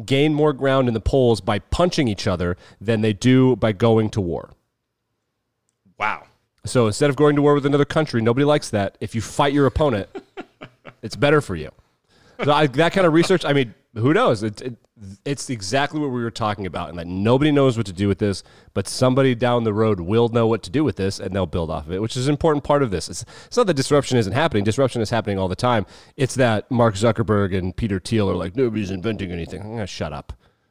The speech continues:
Speaker 2: Yeah, they're inventing
Speaker 1: Shut
Speaker 2: stuff
Speaker 1: up.
Speaker 2: just fine. It's just a matter of, like, look, not every scientific research project is gonna result in a fundamental shift in the history of how humans see the world. Like, look,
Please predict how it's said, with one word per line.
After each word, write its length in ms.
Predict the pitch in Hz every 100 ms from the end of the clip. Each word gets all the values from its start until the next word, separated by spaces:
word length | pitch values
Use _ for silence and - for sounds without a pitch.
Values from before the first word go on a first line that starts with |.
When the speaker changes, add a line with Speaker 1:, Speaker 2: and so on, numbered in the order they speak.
| _ _ -
Speaker 2:
Yeah, 120 | - - -
they're 120 | 143
inventing 280 | 123 110 104
Speaker 1:
Shut 80 |
Speaker 2:
stuff 140 | 87 -
Speaker 1:
up. 40 |
Speaker 2:
just 200 | - 101
fine. 320 | - 104 92 87 - -
It's 140 | 127
just 140 | 165 156
a 20 |
matter 340 | 139 131 120
of, 200 | 113 - -
like, 220 | 123 117 -
look, 280 | 151 - -
not 200 | 123 143
every 560 | 131 135 135 127 131 _
scientific 520 | - 120 117 127 120
research 360 | 120 123 127 120
project 520 | - 104 101 98 - - _ _ -
is 140 | 123
gonna 180 | 127 123
result 460 | 117 107 127 127 -
in 300 | 110 117 110 -
a 40 |
fundamental 480 | - 120 117 113 110
shift 400 | - - 123 - -
in 360 | 107 107 104 - _ _
the 60 |
history 360 | 101 113 - 120
of 80 | 107
how 360 | 113 110 110 - -
humans 400 | - 120 113 -
see 120 | 123
the 100 | 113
world. 300 | 117 120 107
Like, 140 | 101
look, 240 | 131 -